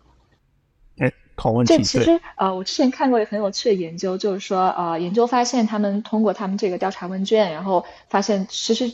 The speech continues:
Speaker 2: 在美国只有百分之五的女性是主动的向男性求婚的，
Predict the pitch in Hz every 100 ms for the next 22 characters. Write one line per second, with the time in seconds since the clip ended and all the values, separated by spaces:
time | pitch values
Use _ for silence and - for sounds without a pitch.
0 | _ - 233 190 - 175 175 208 208 -
1 | 208 214 262 247 - 170 185 165 - -
2 | 208 175 - _ _ - - 214 202 185
3 | - - 160 - 262 277 214 160 151 -
4 | - 214 185 170 170 - 285 240 160 165
5 | 170 160 170